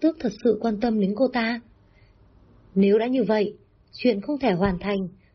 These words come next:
tôi không cần đặt cọc nữa." Tô Ngữ Phù chỉ có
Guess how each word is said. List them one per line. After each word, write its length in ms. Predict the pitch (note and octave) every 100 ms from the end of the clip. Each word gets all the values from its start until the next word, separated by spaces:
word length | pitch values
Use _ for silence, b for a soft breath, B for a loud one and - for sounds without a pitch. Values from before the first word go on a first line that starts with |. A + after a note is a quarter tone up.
| _
tôi 120 | B3
không 180 | - B3
cần 240 | A3 G3 F#3+
đặt 120 | F#3+
cọc 180 | G#3 F#3+
nữa." 280 | G#3 A#3+ D4+ _ _ _ _ _ -
Tô 100 | G#3
Ngữ 160 | A3 A#3+
Phù 200 | B3+ G3+ F3+
chỉ 120 | F#3
có 120 | F3+